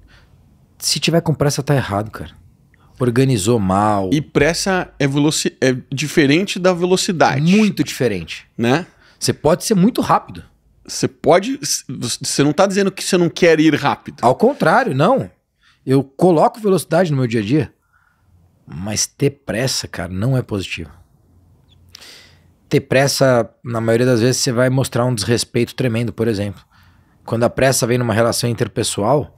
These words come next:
Speaker 2: Verdade.
Speaker 1: você tá desrespeitando a outra pessoa. Você tá dizendo pra ela que você é mais importante que ela.
Speaker 2: E aí você não tá presente, né? Que,
Speaker 1: Não.
Speaker 2: que é o negócio que a gente tá falando. Estar presente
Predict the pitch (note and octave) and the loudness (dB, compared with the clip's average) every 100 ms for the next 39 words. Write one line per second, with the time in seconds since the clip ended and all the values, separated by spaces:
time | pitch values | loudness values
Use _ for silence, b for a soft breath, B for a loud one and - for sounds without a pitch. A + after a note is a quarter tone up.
0 | - B2+ B2+ - - - _ - - B3 | -14 -12 -12 -16 -20 -20 _ -8 -2 0
1 | F#3+ A3 C4 G3+ A3+ E3 - - A#3+ - | 0 0 0 0 0 0 0 -2 -2 0
2 | G3 G#3+ G#2 - - - D#3+ G3+ G#3 A3 | 2 2 0 -6 -6 0 2 4 2 0
3 | E3+ C3 F#3+ - E3+ F3 G3 G#3 - E3 | 0 0 0 0 0 2 0 -2 -2 0
4 | F3 D#3+ D#3+ - E3+ - C3+ D3 A#2 - | 0 -2 -2 -2 -2 -2 -4 -4 -6 -12
5 | _ B B B B B B B B B | _ B B B B B B B B B
6 | B B B B B B - D#3+ E3 F3+ | B B B B B B 2 2 4 0
7 | F3+ F3+ G3 F#3+ F#3+ B2+ A#2 A2+ A#2 _ | 0 2 0 2 0 0 -2 -4 -6 _
8 | _ D#3+ E3+ - G2 G2 C3 C3 C3+ - | _ -14 -8 -6 -6 0 2 2 2 0
9 | C#3+ D3+ E3+ - F#3 B2 A#2 - E3+ F3+ | -2 0 0 0 2 2 0 -2 0 0
10 | - - F3 C3+ A#2+ C#3 D3 F3+ - G#3 | -2 2 4 2 2 2 2 0 -4 -6